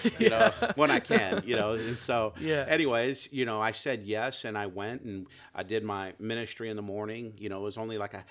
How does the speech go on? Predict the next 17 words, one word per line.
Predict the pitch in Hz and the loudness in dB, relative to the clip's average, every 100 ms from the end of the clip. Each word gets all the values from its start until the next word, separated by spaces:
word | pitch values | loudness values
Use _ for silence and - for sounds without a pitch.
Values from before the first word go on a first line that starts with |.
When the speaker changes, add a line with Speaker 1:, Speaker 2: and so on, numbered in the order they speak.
| - - - - | -20 -20 -20 -12
Speaker 2:
a | - | -6
half | 117 110 | -2 0
hour, | 110 107 | 2 0
forty-five | - 113 110 104 | 0 -6 -2 -4
minute | 104 98 - | -2 -6 -6
thing. | 104 107 107 | -6 -6 -6
You | 98 | -8
know, | 95 | -6
we | 95 | -6
prayed | 92 110 107 104 | -4 -2 0 0
and | 98 | -4
I | |
ministered | 98 104 - 101 | -4 -6 -6 -8
to | 95 | -8
some | - 92 | -12 -12
people, | - 113 104 107 92 | -12 -10 -8 -8 -6
and, | 87 | -10